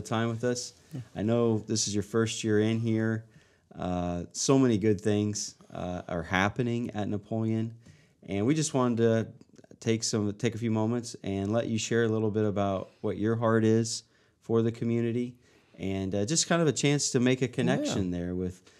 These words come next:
Speaker 1: people that follow our podcast, and maybe talk about, there's a few things that, uh, maybe we can be involved with, or how we can be a good community partner, or how people in our church or who follow the podcast can, can be aware,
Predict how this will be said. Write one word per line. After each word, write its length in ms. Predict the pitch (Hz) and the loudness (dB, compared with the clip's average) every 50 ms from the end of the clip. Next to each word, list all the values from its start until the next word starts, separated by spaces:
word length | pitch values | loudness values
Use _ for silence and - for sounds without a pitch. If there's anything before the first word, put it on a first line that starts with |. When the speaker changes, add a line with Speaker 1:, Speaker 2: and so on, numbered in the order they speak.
| _ _ _ _ | _ _ _ _
Speaker 1:
people 300 | - 127 117 117 127 127 113 | -2 -2 0 2 2 2 4
that 180 | 113 113 - | 4 2 2
follow 340 | - - 110 113 117 113 113 | 4 4 6 6 6 6 4
our 140 | 110 107 104 | 4 2 2
podcast, 840 | - - 107 107 110 104 - - 110 107 107 107 110 110 - - - _ _ _ _ _ _ _ - - | 2 2 2 4 2 2 0 0 2 2 2 2 0 -2 -6 -8 -10 _ _ _ _ _ _ _ -10 -4
and 340 | 98 98 98 101 101 104 | -2 0 0 0 0 2
maybe 220 | 117 135 156 165 151 | 2 2 2 0 0
talk 260 | - 156 151 147 151 | 0 0 0 0 0
about, 320 | 143 131 139 135 135 127 - | 2 2 4 4 4 2 2
there's 200 | 131 135 123 131 | 2 2 2 0
a 40 | 117 | -2
few 220 | - 127 131 135 | 0 2 2 2
things 400 | - 135 123 127 131 135 127 - | 4 4 4 4 4 4 2 2
that, 320 | 120 123 120 120 120 - | 2 2 0 0 -2 -2
uh, 160 | 127 123 127 - - | -2 -2 -2 -2 -2
maybe 140 | 107 113 120 | 0 0 0
we 120 | 123 127 | 0 0
can 140 | 120 - 120 | -2 -2 -2
be 80 | 113 117 | 0 0
involved 520 | 107 95 85 92 92 95 101 110 110 113 120 | 0 0 0 0 0 0 0 -2 -2 -4 -4
with, 400 | 123 123 123 127 127 - - _ _ _ _ _ _ _ - - | -2 -2 -2 -2 -4 -8 -16 _ _ _ _ _ _ _ -14 -8
or 240 | - 98 98 95 | -6 -4 -4 -4
how 260 | 92 - 107 107 110 113 | -2 0 2 4 4 4
we 160 | 120 120 110 | 2 0 -2
can 220 | 113 131 117 113 | -2 -2 -2 0
be 180 | 113 117 117 113 | 2 2 2 2
a 80 | 107 | 2
good 260 | 92 98 107 107 107 107 | 2 2 2 2 2 2
community 400 | - 117 110 110 110 110 107 107 | 0 0 2 2 2 2 0 -2
partner, 540 | 110 - 110 104 104 - - 117 117 113 | -2 -2 -2 0 0 -2 -4 -6 -6 -6
or 20 | 98 | -4
how 180 | 92 104 107 101 | -4 -2 -4 -4
people 440 | - - 113 110 113 117 110 110 107 | -4 -4 -4 -4 -2 -2 -2 -2 0
in 80 | 98 | -2
our 120 | 90 82 82 | -2 -4 -6
church 600 | - - - 127 135 139 139 - - - - - - | -6 -4 0 2 2 2 0 0 -4 -12 -18 -16 -12
or 80 | - | -10
who 100 | 85 90 | -10 -10
follow 320 | 85 - 110 110 113 107 104 | -8 -6 -4 -2 -2 -2 -2
the 80 | 95 | -4
podcast 600 | - 110 110 110 110 - 117 110 107 107 - - - _ - - - - _ _ _ - | -4 -4 -4 -4 -4 -4 -4 -2 -2 -4 -6 -8 -14 _ -20 -20 -20 -20 _ _ _ -6
can, 260 | - 104 101 101 101 | -2 0 0 0 -2
can 260 | - - - 123 107 | -4 -4 -4 -2 0
be 120 | 104 117 117 | 0 2 0
aware, 520 | 107 90 87 92 98 110 123 139 156 156 | 0 0 0 0 2 2 2 0 -2 -6